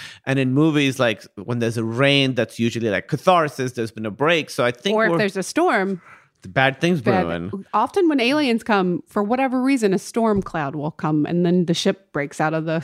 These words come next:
Speaker 2: clouds, and you're like, "Ah, Independence Day is
Speaker 1: Right,
Speaker 2: here."
Speaker 1: 'cause otherwise you have to, like, see it coming from super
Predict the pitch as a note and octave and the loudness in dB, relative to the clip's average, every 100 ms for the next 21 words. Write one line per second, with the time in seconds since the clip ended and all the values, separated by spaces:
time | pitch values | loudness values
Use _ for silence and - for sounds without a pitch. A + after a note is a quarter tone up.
0 | - - G3+ F3 D#3+ D#3 E3+ D3+ G#3+ F#4 | -4 2 2 2 0 -2 -2 2 4 4
1 | C#4+ A3+ A3 C4+ E4 F4 B3 G3+ G3 D3+ | 2 0 0 0 0 0 0 0 2 4
2 | D#3 D#3+ G#3 D3+ A#2 D3 C#3+ C3+ A#2 A#2 | 4 2 0 -2 -2 0 2 2 0 0
3 | A#2 B2 A2+ A#2+ G#2+ A2+ - D3+ C3 - | 0 2 0 0 -2 -2 -4 0 0 2
4 | E3 C3 A#2 C3 G#4+ D3 | 0 0 -2 0 0 2